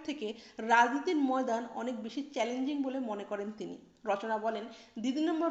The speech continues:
ওয়ানের মতোই এখানেও মানুষের মন জয় করতে পারবো বলে আশা করি। তবে শুটিং সামলে রাজনীতিতে কতটা সময় দিতে পারবেন রচনা, এই প্রশ্নের উত্তরে রচনা বলেন, আমরা নারী, আমরা সব পারি, আমরা ব্যালেন্স করতে পারবো,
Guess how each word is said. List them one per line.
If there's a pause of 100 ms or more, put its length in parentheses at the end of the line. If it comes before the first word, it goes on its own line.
ওয়ানের
মতোই (220)
এখানেও (260)
মানুষের
মন
জয়
করতে
পারবো
বলে
আশা
করি। (440)
তবে
শুটিং (360)
সামলে (140)
রাজনীতিতে (180)
কতটা
সময়
দিতে
পারবেন
রচনা, (320)
এই
প্রশ্নের
উত্তরে (260)
রচনা
বলেন, (540)
আমরা
নারী, (160)
আমরা
সব
পারি, (140)
আমরা
ব্যালেন্স
করতে (340)
পারবো,